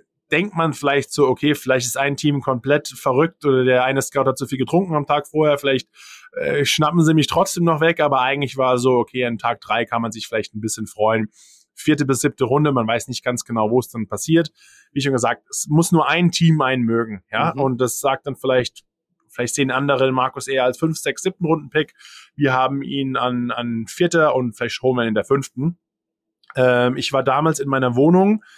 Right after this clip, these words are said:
Speaker 1: in Raleigh, North Carolina, wo auch mein College war, wo ich auch auf die Uni gegangen bin, in, bei N C State und war da ganz gemütlich mit einem Kumpel von mir. Mein Vater ist eingeflogen, meine damalige College-Freundin, die war, glaub ich, auch dabei.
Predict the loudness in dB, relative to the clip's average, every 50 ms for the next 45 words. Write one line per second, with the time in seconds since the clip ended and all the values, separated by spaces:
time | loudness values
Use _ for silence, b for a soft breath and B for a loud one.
0 | B B B B B B B _ -4 -2 0 0 2 2 2 4 4 4 2 2
1 | 2 0 -2 -2 0 2 2 2 4 2 2 2 2 2 4 4 4 2 2 2
2 | 0 -2 -4 -4 -4 -2 -2 -2 -2 -2 -2 -2 0 0 0 -2 -2 -2 -4 -6
3 | -6 -4 -2 0 2 2 2 2 0 0 -2 -2 -4 -4 -4 -2 -2 -2 0 -2
4 | -4 -6 -8 -6 -2 0 2 2 2 0 -4 b b b b b b b b b
5 | -2 -2 0 2 0 2 2 2 0 0 0 -2 -4 -4 -4 -6 -2 -2 -2 -2
6 | -2 -6 -8 -6 -6 -6 -8 -8 -10 -12 -8 -6 -6 -6 -2 -2 -2 0 2 0
7 | 0 0 0 0 2 2 2 2 2 0 -2 -2 -2 -2 -2 0 0 -2 -2 -2
8 | -4 -4 -4 -4 -4 -4 -2 0 2 2 2 0 -2 -6 -8 -10 _ _ _ -10
9 | -6 -4 -2 -2 0 -2 -2 0 0 0 -2 0 -2 -2 -2 -4 -4 -8 -6 -2
10 | 0 0 0 0 -2 -6 -4 -4 -2 -2 -2 -4 -4 -4 -2 -4 -2 -2 -4 -6
11 | -6 -6 -8 -10 -8 -6 -6 -2 0 0 0 0 -2